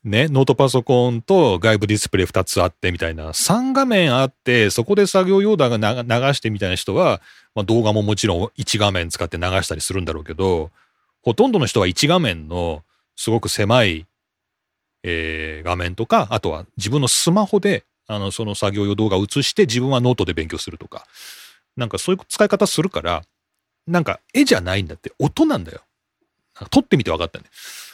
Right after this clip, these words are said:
で、なんで分かったかって言ったら、その自分がね、その一時間半ぐらい最初に撮ったプロトタイプっていうのは音が良くなかったの。音が良くなかったのよ。あのね、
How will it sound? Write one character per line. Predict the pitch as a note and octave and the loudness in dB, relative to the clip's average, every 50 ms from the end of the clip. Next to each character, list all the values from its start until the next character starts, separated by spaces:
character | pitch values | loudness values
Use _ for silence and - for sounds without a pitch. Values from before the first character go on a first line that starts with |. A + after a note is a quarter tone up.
| _ _ _ _ - | _ _ _ _ -4
で、 | E3 | 0
な | D3 G3+ C4+ | 2 2 2
ん | C4+ | 2
で | D#3 | 2
分 | G#2 F#2+ | 0 0
か | F#2 | -2
っ | E2+ | -4
た | - F2 | -4 -6
か | D#2+ | -10
っ | D#2 | -10
て | - - - | -12 -12 -10
言 | - | -6
っ | E2 | -4
た | E2+ E2+ | -4 -4
ら、 | E2 - | -6 -8
そ | - A#2 | -12 -10
の | F#2+ G2+ - | -10 -10 -8
自 | A#2 A2 A#2 | -6 -4 -2
分 | C#3 G3+ A3+ A3+ | 0 0 2 2
が | A3+ A3+ | 2 2
ね、 | G#3+ A3 A#3+ A#3 | 2 2 0 0
そ | - F#3+ | 0 0
の | F3 D3+ | -2 -2
一 | D#3 D3+ - - F3+ | -2 -4 -4 -4 -2
時 | E3 F3 F3+ | -2 -2 -2
間 | E3+ - F3+ F3 D3+ | 0 2 2 2 4
半 | D3 E3 F3+ | 2 2 2
ぐ | G3 | 4
ら | F#3 C3 | 2 2
い | G2+ | 2
最 | - - G#2+ A2 | 0 0 0 0
初 | A2 - B2 | 0 0 -2
に | A#2 A2 | -2 0
撮 | - C3 | 0 -2
っ | B2+ | 0
た | - A#2 | -2 -4
プ | - - G#2 | -4 -4 -4
ロ | G2+ G2 | -4 -2
ト | - A2 | -2 -2
タ | - C3 A#2 | 0 2 0
イ | A#2+ | 0
プ | A#2 - | 0 -4
っ | D#2+ | -10
て | - - | -6 -4
い | F2 | -2
う | |
の | F2+ F2 | -2 -2
は | E2+ - | -2 0
音 | D3 D3 D3 - C#4 B3+ | -2 -2 2 2 2 2
が | - | 4
良 | A2+ C#3 | 2 2
く | F3 - | 0 0
な | A#2+ A2 C3+ | 0 0 0
か | C#3+ | -2
っ | C3 | -4
た | - E2+ | -4 -6
の。 | D2+ D#2+ _ _ _ _ _ _ _ _ _ _ _ _ _ _ _ _ _ _ _ _ - - | -10 -10 _ _ _ _ _ _ _ _ _ _ _ _ _ _ _ _ _ _ _ _ -16 -8
音 | - B2 A#2 - | -6 -4 0 2
が | G#3 E3+ | 4 4
良 | C#3 | 4
く | C#3+ D3 | 4 2
な | B2+ | 0
か | A#2+ G#2+ | 0 -2
っ | |
た | - - | -2 -4
の | E2 D#2 | -8 -10
よ。 | D#2+ _ _ _ _ _ _ _ - - - - - - _ _ _ _ _ - | -12 _ _ _ _ _ _ _ -20 -20 -20 -20 -20 -20 _ _ _ _ _ -10
あ | - G2+ | -8 -6
の | G2 F#2+ | -6 -4
ね、 | F2 E2+ D#2+ D#2 D2 - | -6 -6 -8 -8 -10 -16